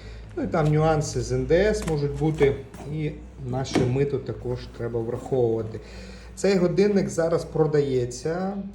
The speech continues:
Він нашого клієнта, в нього велика колекція. Він зараз собі взяв Citizen Chronomaster і Grand Seiko йому завеликі.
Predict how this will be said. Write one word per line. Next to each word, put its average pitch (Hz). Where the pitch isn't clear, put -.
Він 151
нашого 151
клієнта, 180
в 160
нього 151
велика 160
колекція. 175
Він 156
зараз 147
собі 143
взяв 143
Citizen 147
Chronomaster 165
і 170
Grand 147
Seiko 175
йому 156
завеликі. 151